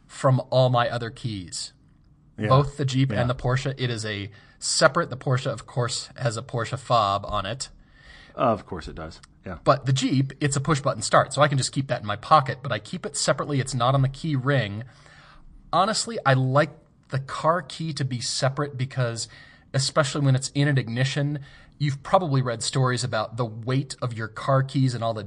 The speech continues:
Speaker 1: junk hanging off it can actually pull on the ignition switch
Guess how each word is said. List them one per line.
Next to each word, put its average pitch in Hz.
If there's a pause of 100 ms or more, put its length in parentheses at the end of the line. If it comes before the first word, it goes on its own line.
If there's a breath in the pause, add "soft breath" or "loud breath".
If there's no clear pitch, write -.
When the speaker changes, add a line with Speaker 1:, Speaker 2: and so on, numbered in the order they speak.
(140)
Speaker 1:
junk 113
hanging 135
off 131
it 139 (220 loud breath)
can 143 (120)
actually 165
pull 160
on 127
the 123
ignition 123
switch -